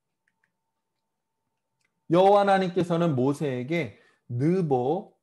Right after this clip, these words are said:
산에 올라가라고 하셨어요. 여호와 하나님께서는 느보 산 꼭대기에서 모세에게 가나안의 온 땅을 보여주셨어요. 그리고는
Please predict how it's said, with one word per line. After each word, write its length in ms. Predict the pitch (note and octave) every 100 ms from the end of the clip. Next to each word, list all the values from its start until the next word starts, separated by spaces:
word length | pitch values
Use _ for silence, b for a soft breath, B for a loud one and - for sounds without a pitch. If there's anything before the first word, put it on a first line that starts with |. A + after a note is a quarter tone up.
| _ _ _
산에 380 | - F3 F3
올라가라고 880 | E3+ A#2 C3 D#3 C#3+ B2 A2+ A#2+ C#3+
하셨어요. 680 | C3 D3 C#3+ - G#2 F#2+ B2 _ _ _ _ _ _ _ _ D3+
여호와 280 | D#3 E3 D#3+
하나님께서는 800 | D#3 D3+ C#3 C#3 C3+ C#3+ D#3+ b b -
느보 540 | A#2+ D3 E3 F3 F3
산 400 | F3 D3+ D3+ D3
꼭대기에서 1080 | - A3 - G#3 F#3 F3+ B2 D3 F3 G#2 G2 _ _ _ _ _
모세에게 920 | B2+ D3 A3 A3 F#3+ D#3 F3+ F3 B B B
가나안의 760 | - - E3 E3 D#3+ D#3+ D#3+ - -
온 340 | B3 D4+ D4
땅을 500 | - E3+ E3 A3 D4 _ _ _ _
보여주셨어요. 840 | C#3+ D3+ D3 - A#2+ - G#2 F2+ _ _ _ _ _ _ _ _ _ _ _ _ _ _ _
그리고는 680 | F3+ G3+ F#3 F3 F#3+ E3+